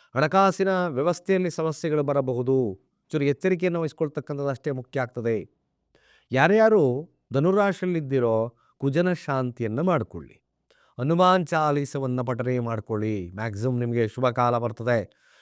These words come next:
ಪ್ರತಿ ದಿವಸ ಹನುಮಾನ್ ಚಾಲೀಸವನ್ನ ಧನುರಾಶಿಯವರು ಪಠನೆ ಮಾಡೋದ್ರಿಂದ ಮ್ಯಾಕ್ಸಿಮಮ್ ಶುಭದ ಕಾಲ. ಖಂಡಿತವಾಗಿ ಇದನ್ನ ನೆನ್ಪಿಟ್ಕೊಳ್ಳಿ, ಪ್ರತಿ ದಿವಸ ಈ ಕಾರ್ಯಗಳನ್ನ ಮಾಡೋದ್ರಿಂದ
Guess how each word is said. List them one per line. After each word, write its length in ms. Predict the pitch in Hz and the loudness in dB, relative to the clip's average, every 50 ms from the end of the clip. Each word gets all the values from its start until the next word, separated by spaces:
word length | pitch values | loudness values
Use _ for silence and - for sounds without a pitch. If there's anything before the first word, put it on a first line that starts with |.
| _ _ _ _ _ | _ _ _ _ _
ಪ್ರತಿ 380 | - 131 123 131 143 156 175 170 | -4 -4 0 2 4 4 4 4
ದಿವಸ 240 | 165 175 160 - 180 | 2 0 2 2 2
ಹನುಮಾನ್ 440 | 160 147 143 151 156 156 156 147 123 | 2 2 2 2 2 0 0 0 0
ಚಾಲೀಸವನ್ನ 840 | - 147 143 143 143 143 139 127 - 143 135 135 135 135 135 135 | 2 2 4 4 2 0 0 0 -2 -2 -2 -2 -2 0 -2 -2
ಧನುರಾಶಿಯವರು 960 | 127 117 117 120 131 127 131 131 131 123 - - 131 123 120 117 117 117 110 | 0 0 0 0 0 0 2 0 0 0 -2 -4 -4 -2 -2 -2 -2 -2 -4
ಪಠನೆ 420 | 107 - 104 95 - 117 127 127 | -4 -6 -8 -6 -2 -2 0 2
ಮಾಡೋದ್ರಿಂದ 520 | 123 120 120 117 113 101 104 110 120 131 127 117 107 101 92 - _ _ _ _ _ 101 | 2 2 2 2 0 -2 -2 -2 -2 2 2 2 2 0 -2 -8 _ _ _ _ _ -6
ಮ್ಯಾಕ್ಸಿಮಮ್ 600 | 101 110 123 123 117 107 - - 143 147 156 139 | -4 -4 -4 -4 -6 -12 -8 -6 -6 -6 -6 -8
ಶುಭದ 360 | - - 120 98 104 95 92 | -8 -10 -8 -8 -6 -8 -8
ಕಾಲ. 300 | - - 78 71 - - - _ _ _ _ _ _ _ _ _ _ _ | -12 -12 -18 -18 -18 -20 -20 _ _ _ _ _ _ _ _ _ _ _
ಖಂಡಿತವಾಗಿ 520 | - 123 120 127 117 135 127 123 120 117 117 | -4 -2 -2 0 0 2 2 2 2 0 -2
ಇದನ್ನ 260 | 107 110 104 104 101 | -4 -4 -4 -4 -6
ನೆನ್ಪಿಟ್ಕೊಳ್ಳಿ, 680 | 95 101 117 127 123 156 147 - _ 151 143 139 151 147 _ _ _ _ _ _ _ _ _ | -4 -4 -4 -2 -4 -4 -8 -2 _ 0 2 2 0 -4 _ _ _ _ _ _ _ _ _
ಪ್ರತಿ 300 | - - 120 - 214 240 | -4 -4 0 2 2 2
ದಿವಸ 220 | 208 208 165 - 170 | 4 2 0 2 0
ಈ 400 | 143 127 123 120 117 113 104 95 | 0 2 2 0 0 -2 -4 -4
ಕಾರ್ಯಗಳನ್ನ 480 | - 120 127 131 127 113 117 113 104 110 | 0 0 2 2 2 0 0 0 0 -2
ಮಾಡೋದ್ರಿಂದ 480 | 104 104 101 101 95 104 113 139 147 | -4 -4 -6 -6 -4 -4 -4 -2 0